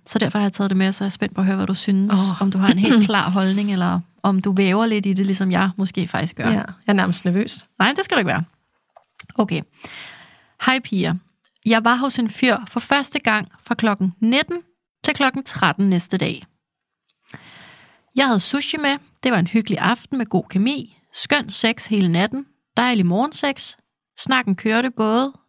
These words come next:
Speaker 1: den ene og den anden dag. Der var kys, kram, snak, grin og så videre hele formiddagen, hvor jeg var der. Virkelig god kemi, synes jeg. Da jeg kommer hjem, ser jeg, at han har lagt et billede på sin Instagram-story,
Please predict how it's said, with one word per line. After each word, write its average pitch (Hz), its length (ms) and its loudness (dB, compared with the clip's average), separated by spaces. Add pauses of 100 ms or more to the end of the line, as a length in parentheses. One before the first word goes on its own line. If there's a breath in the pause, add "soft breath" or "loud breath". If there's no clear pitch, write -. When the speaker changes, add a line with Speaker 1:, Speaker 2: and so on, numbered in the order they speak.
Speaker 1:
den 156 120 -2
ene 269 320 -2
og 262 80 0
den 254 80 -2
anden 170 240 2
dag. - 240 -6 (920 loud breath)
Der 240 60 2
var 220 160 -2
kys, - 420 -2 (100)
kram, 247 440 -4 (100)
snak, 220 420 -2 (240)
grin 240 400 -2 (500)
og 214 140 0
så 202 120 -2
videre 240 320 0
hele 240 280 0
formiddagen, 175 520 -2
hvor 190 120 2
jeg 196 140 0
var - 100 -2
der. - 120 -6 (460 loud breath)
Virkelig 294 300 -2
god 220 180 0
kemi, 214 320 -2
synes 165 260 -4
jeg. 175 100 -2 (680 soft breath)
Da 247 60 4
jeg 233 100 2
kommer 240 200 0
hjem, 254 360 -2 (280)
ser 262 280 0
jeg, 240 140 0
at 226 80 2
han 202 120 2
har 196 100 2
lagt 202 260 0
et 208 100 -6
billede 247 380 -2 (200)
på - 100 0
sin 214 180 0
Instagram-story, 214 960 0